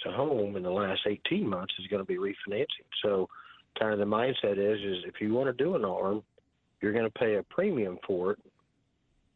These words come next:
because Fannie Mae knows those clients are gonna refinance out of that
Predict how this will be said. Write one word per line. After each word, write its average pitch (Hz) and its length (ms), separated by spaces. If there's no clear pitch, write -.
because 104 260
Fannie 107 240
Mae 101 200
knows 104 440
those 104 160
clients 104 380
are 101 60
gonna 98 160
refinance 98 560
out 101 160
of 90 80
that 87 260